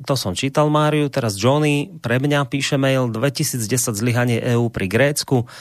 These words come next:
dvetisícpätnásť zlyhanie E U pri migračnej kríze, dvetisícvacet zlyhanie E U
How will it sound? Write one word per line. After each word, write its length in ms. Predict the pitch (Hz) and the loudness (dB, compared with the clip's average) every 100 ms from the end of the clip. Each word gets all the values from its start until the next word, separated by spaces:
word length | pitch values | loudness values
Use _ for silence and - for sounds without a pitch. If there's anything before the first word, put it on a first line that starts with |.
| - - - | -20 -18 -6
dvetisícpätnásť 1040 | 107 147 131 135 120 123 123 120 117 - | -2 0 -2 -4 -4 -4 -2 -2 0 -2
zlyhanie 480 | 101 120 120 120 113 | -2 0 0 0 0
E 220 | 120 113 | 0 0
U 100 | 113 | -2
pri 160 | 107 110 | -2 -2
migračnej 640 | 110 113 107 - 98 90 | -2 0 -2 -2 -4 -4
kríze, 400 | 120 147 135 127 | -4 -2 0 0
dvetisícvacet 840 | 107 123 135 127 107 104 127 - 101 | 0 -2 -2 -4 -2 0 0 0 -2
zlyhanie 460 | 113 117 120 110 - | 0 0 0 0 0
E 140 | 113 | 0
U 100 | 113 | 0